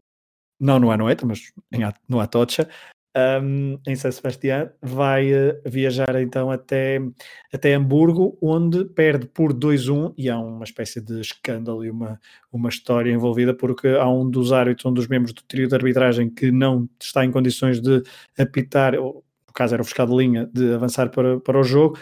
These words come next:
tem que selecionar um, um, um fiscal de linha local, que era adepto do Hamburgo, os jogadores depois souberam disso, ou ao intervalo ou ao final do jogo, não me recordo,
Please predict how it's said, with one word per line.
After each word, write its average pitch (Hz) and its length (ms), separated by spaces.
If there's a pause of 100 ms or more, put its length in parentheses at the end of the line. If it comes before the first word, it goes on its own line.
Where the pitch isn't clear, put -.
(180)
tem 139 220
que 123 80
selecionar 135 720
um, 127 560
um, 123 600 (240)
um 127 340
fiscal 135 300
de 131 60
linha 135 320
local, 147 560 (240)
que 165 80
era 139 400
adepto 135 680
do 143 180
Hamburgo, 147 440
os 139 60
jogadores 123 300
depois - 240
souberam 123 380
disso, 123 240 (420)
ou 170 200
ao 160 80
intervalo 139 380
ou 135 40
ao 131 60
final 131 260
do 120 60
jogo, 135 260
não 131 140
me 127 100
recordo, 139 500